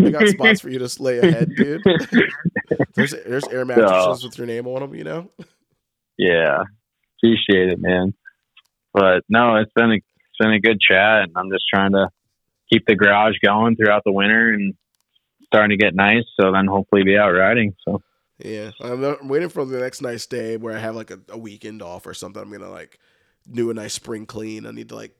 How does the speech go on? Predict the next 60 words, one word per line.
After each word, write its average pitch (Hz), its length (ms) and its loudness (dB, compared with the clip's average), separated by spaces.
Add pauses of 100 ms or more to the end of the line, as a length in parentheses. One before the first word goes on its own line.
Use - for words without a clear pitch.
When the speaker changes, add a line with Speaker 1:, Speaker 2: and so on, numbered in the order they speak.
(200)
Speaker 1:
pull 120 200 -6
all 120 120 -4
the 117 60 -10
bikes 113 280 -10
out 110 120 -12
the 120 60 -20
garage, 110 600 -12
like, 110 160 -16
dust 120 280 -12
it 123 80 -14
out, 113 280 -12
like, 107 140 -16
reorganize 110 720 -12
'em 110 280 -14
so 110 120 -18
I 110 60 -14
can 101 140 -20
feel, 117 160 -14
like, 107 160 -16
motivated 107 560 -12
again, 104 280 -20
you 107 100 -20
know? 104 260 -18 (880)
It's, - 200 -18
like, 110 120 4
Speaker 2:
Yeah. 90 240 2
Speaker 1:
this 110 160 -12
has 123 100 -18
been, 127 220 -8
like, 120 180 -12
in 120 140 -16
disarray 113 580 -10
for, 123 140 -12
like, 127 160 -14
months. 127 320 -8
So 127 100 -10
it's 117 80 -14
like 120 100 -16
I 113 80 -12
walk 117 300 -10
in 110 80 -10
there 113 140 -12
and 113 80 -12
it's 107 100 -16
like 104 100 -14
I 95 100 -14
just 110 200 -14
look 110 220 -16
at 110 80 -14
the 113 100 -18
bikes. 107 300 -14
I'm 107 80 -16
like, 95 180 -18
"I 98 60 -14
need 101 160 -16
to 110 40 -20
get 98 180 -20
out 80 140 -20
of 82 60 -20
here." 87 220 -20